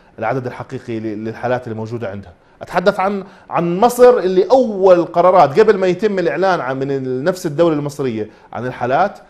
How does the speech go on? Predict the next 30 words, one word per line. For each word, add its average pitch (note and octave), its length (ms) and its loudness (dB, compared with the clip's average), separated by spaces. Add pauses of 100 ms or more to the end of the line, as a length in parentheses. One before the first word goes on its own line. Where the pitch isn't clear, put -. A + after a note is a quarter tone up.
(160)
فصار F3+ 380 -2
في F#3 140 -6
كثير G#3+ 260 -4
دول A3 360 -4
تعمل، F#3 580 -2
آه، C#3 360 -2
حظر E3+ 400 -2
ل، D3 280 -8 (360)
آه، A#2+ 300 -6
السفر C#3 580 -6
من B2+ 140 -6
مصر، B2 280 -6 (120)
مع A2+ 140 -10
إنه D#3+ 100 -2
مصر E3 220 0
ما F3 100 0
أعلنت، G#2 360 -4
ولكن D3+ 380 -4
لعدم F3 360 -4
الثقة F3+ 360 -8
بالقرار G#3+ 720 -4
الرسمي G#3+ 320 -6
المصري، G3+ 360 -8 (400)
ولعدم D#3 380 0
الثقة E3 440 -2
بأنهم D#3 540 -6
قادرين D3+ 320 -4
على C#3+ 180 -4
أن C#3+ 100 -6
يديروا C#3+ 360 -6